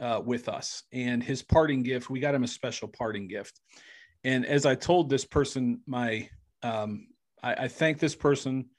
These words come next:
I apologized, I asked for forgiveness. And, uh, I tell this story, and, and I, I wish I could tell the whole story 'cause it would be a lot more meaningful, but,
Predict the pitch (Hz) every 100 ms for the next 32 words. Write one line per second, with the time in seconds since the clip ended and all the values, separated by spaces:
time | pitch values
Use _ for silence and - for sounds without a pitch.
0 | _ _ - - - 139 120 117 113 110
1 | 110 - - 117 123 131 - 120 123 107
2 | 117 107 107 - - _ - - _ 131
3 | 131 127 120 117 - 127 123 113 135 -
4 | 208 156 - 135 117 135 139 135 131 160
5 | 135 151 165 151 143 143 120 123 - 131
6 | 120 127 113 113 113 110 110 107 101 -
7 | 104 123